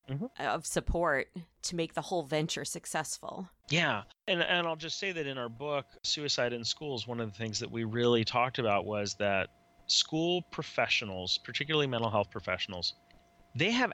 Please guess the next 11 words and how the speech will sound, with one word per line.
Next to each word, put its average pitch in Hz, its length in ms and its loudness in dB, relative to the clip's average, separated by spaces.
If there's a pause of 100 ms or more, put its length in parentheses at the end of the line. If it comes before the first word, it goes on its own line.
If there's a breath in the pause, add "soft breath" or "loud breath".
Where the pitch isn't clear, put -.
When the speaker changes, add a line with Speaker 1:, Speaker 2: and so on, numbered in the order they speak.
Speaker 1:
access 131 500 -2
to 123 120 -10
the 107 80 -8
kind 151 300 -6
of 143 100 -4
information 127 840 -4
that - 180 -6
outpatient 127 580 -4
community 123 360 -4
mental 104 220 0
health 98 260 0